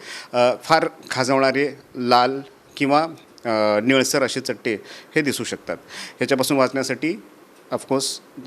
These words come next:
जो, अ, उघडा भाग आहे, प्रकाशाला उघडा भाग आहे,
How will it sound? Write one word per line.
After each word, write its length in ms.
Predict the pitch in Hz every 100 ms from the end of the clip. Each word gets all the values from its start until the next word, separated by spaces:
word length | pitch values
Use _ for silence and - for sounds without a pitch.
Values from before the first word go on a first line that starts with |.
| 113
जो, 360 | 123 131 131 131
अ, 500 | - 117 107 104 107
उघडा 320 | 127 107 135
भाग 160 | 135 120
आहे, 80 | 123
प्रकाशाला 480 | - 120 117 117
उघडा 240 | 120 104 120
भाग 220 | 113
आहे, 80 | 107